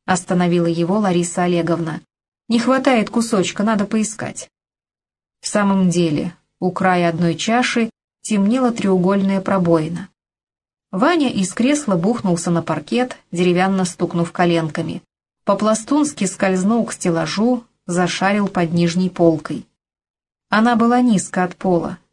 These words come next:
но все же руки доставали до плинтуса. Ваня ощупал метр, второй, третий.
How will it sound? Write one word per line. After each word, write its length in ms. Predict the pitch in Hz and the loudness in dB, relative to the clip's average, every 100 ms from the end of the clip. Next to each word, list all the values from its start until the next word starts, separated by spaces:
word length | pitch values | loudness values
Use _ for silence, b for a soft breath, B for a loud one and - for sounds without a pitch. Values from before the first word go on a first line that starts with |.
| _ | _
но 180 | 208 233 | 0 0
все 300 | 240 - 320 | 0 0 2
же 160 | 262 220 | 2 2
руки 240 | 240 247 | 2 2
доставали 560 | 196 190 208 190 190 190 | 0 0 0 0 2 2
до 120 | 196 | 0
плинтуса. 720 | 196 170 160 - - - 190 - _ _ _ | 2 2 0 -4 -8 -8 -10 -12 _ _ _
Ваня 440 | 175 180 208 196 | -2 0 2 2
ощупал 600 | 185 180 - - 190 170 | 0 -2 -2 -4 0 0
метр, 520 | 165 165 208 233 226 - _ | 0 0 -2 0 -4 -4 _
второй, 640 | - 185 160 175 226 220 _ | -4 0 2 2 0 -2 _
третий. 580 | - 170 214 233 233 220 | -4 0 0 0 -2 -2